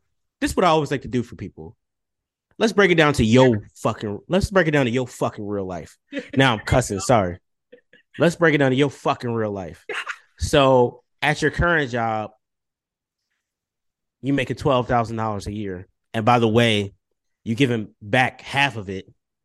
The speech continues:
Speaker 1: to, like, make the facilities better. But then you got another job that offers you fifty-five thousand dollars a year.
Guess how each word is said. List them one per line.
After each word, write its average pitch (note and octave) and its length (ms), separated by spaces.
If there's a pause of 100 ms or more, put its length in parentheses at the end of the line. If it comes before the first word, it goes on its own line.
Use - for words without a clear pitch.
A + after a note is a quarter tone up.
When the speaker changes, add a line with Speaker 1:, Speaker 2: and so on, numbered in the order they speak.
(280)
Speaker 1:
to, C3+ 100
like, A2 220
make A2+ 160
the G#2 60
facilities G2 520
better. F#2+ 200
But F#2+ 140
then A2+ 100
you G#2+ 80
got G#2+ 140
another A2 260
job G2 240
that F#2+ 80
offers G2+ 300
you G#2 60
fifty-five - 580
thousand F2+ 280
dollars E2+ 240
a F2+ 60
year. E2 240